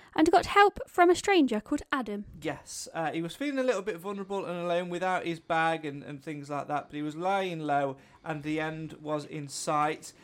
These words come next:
Speaker 2: Um, and that was it for twenty-seven hours because we moved very quickly on to
Speaker 1: Twenty-five hours.
Speaker 2: I got twenty-six.
Speaker 1: Oh, I didn't write down twenty-six, sorry.
Speaker 2: Yeah, we got, we got twenty-six.
Speaker 1: Yeah.
Speaker 2: Um,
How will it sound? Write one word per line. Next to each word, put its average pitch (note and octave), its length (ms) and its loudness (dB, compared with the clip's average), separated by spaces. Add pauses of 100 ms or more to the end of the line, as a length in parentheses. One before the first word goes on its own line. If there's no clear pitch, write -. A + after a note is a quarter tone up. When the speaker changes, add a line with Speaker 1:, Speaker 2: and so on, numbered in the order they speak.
(180)
Speaker 2:
Um, D#3+ 380 0
and F3+ 420 -4 (100)
that G3+ 200 -4
was E3+ 120 -4
it A#3+ 240 0
for F#3+ 120 -8
twenty-seven D3+ 520 -4
hours F#3+ 220 -4
because F3 300 -10
we E3+ 80 -6
moved D#3+ 240 -6
very G3 220 2
quickly D#3+ 340 -8
on E3+ 200 -2
to F3+ 360 -4 (320)
Speaker 1:
Twenty-five C#4+ 480 8
hours. G3 480 8 (120)
Speaker 2:
I F3+ 120 0
got - 140 -12
twenty-six. - 440 -8 (340)
Speaker 1:
Oh, A#3+ 260 10
I A3+ 120 10
didn't A3 200 2
write A3 180 8
down G3+ 160 6
twenty-six, - 500 -2
sorry. F#3+ 340 -2
Speaker 2:
Yeah, E3 100 -2
we F3 120 -10
got, F3 240 -12
we G3 80 -12
got - 220 -8
twenty-six. A3+ 840 -10
Speaker 1:
Yeah. A#3 280 10
Speaker 2:
Um, F3+ 360 -2